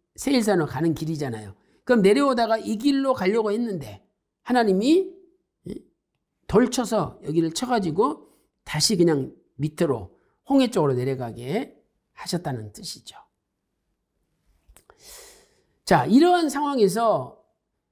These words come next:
바로 왕은 "야, 이스라엘 백성들이 광야에 갇혔구나." 이렇게 판단을 하고 추격해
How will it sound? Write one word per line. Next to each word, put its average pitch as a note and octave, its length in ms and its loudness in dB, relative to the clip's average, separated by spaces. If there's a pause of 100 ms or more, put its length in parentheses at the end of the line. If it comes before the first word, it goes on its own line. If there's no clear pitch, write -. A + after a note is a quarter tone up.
(220)
바로 B3 360 4
왕은 G3 540 -2 (320)
"야, A3+ 360 4
이스라엘 A#3 400 0
백성들이 G#3 760 -2 (280)
광야에 C#4 500 0
갇혔구나." E4 640 0 (340)
이렇게 D4 360 0
판단을 C4+ 500 -2
하고 F#3+ 580 -2 (140)
추격해 A#3+ 960 -4